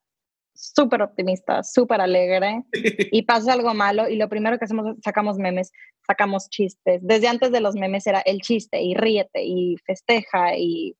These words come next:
Speaker 1: bueno, tenemos un día para festejar a los muertos. Creo que somos de las pocas culturas que hacemos
Speaker 2: <laughs>
Speaker 1: fiestas de algo tan triste, porque nos cuesta trabajo.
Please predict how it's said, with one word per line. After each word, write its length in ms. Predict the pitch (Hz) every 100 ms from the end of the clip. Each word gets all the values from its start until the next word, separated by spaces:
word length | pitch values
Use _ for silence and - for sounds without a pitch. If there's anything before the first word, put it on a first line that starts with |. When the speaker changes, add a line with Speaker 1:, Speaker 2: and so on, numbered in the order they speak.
| _ _ _ _ _ -
Speaker 1:
bueno, 220 | 202 185
tenemos 340 | 180 190 196
un 100 | 226
día 120 | 202 196
para 200 | 196 190
festejar 360 | 185 180 185
a 60 | 185
los 180 | 170 185
muertos. 520 | 202 202 190 185 -
Creo 140 | 190
que 100 | -
somos 240 | 202 202 202
de 60 | 185
las 160 | 180
pocas 340 | - 185 196 -
culturas 500 | 180 180 190 190 -
que 80 |
hacemos 300 | 180 180 180
Speaker 2:
<laughs> 240 | - 196 -
Speaker 1:
fiestas 480 | 196 190 - 220 214
de 120 | 196
algo 280 | 180 185 185
tan 220 | 175 175
triste, 680 | 180 175 175 - 208 240 - _ _ _ _ _ _ _
porque 200 | 208 208
nos 140 | 202 -
cuesta 300 | 220 214 254
trabajo. 640 | 214 190 214 - -